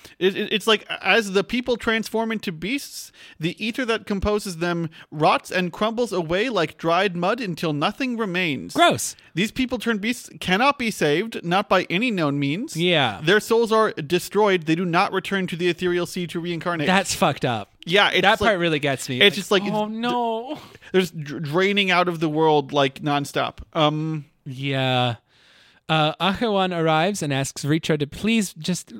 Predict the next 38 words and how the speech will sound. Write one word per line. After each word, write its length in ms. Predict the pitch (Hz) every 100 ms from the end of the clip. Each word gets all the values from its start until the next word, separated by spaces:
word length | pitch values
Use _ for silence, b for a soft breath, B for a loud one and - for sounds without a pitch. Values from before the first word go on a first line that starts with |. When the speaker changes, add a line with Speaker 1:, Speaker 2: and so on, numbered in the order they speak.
| -
Speaker 2:
drop 240 | 165 190 190
the 140 | 170
act. 400 | 160 156 - -
We 120 | 175
need, 200 | 190 180
we 80 | 165
need 160 | 180 202
a 140 | 160 - 185
cool-ass 560 | - 208 214 180 170
fucking 320 | - 180 190 170
dragon 480 | 175 175 165 165
to 140 | 156 165
inspire 420 | 147 - 165 160
people. 320 | 156 143 120
And 160 | 123 139
Vritra's 280 | 143 147 139
like, 160 | 123 - b b b
"No, 460 | 143 202 185 117 110
Dragon 300 | - 185 196 190
Song 240 | 190 185
War. 480 | 175 185 156 113 117
I, 220 | 135 147 135 131
I'm 180 | 139
a 60 | 160
little 260 | 170 190 180 175
triggered 440 | - 190 170 139
by 140 | - 127
that. 260 | 127 110 -
It 140 | 139 147 _
probably 320 | 190 208 214
wasn't 240 | 208 196 180
recent 300 | 196 190 156
for 80 | 165
you, 120 | 156
but 120 | 151
I'm 60 | 190
a 40 |
dragon." 360 | 185 202 185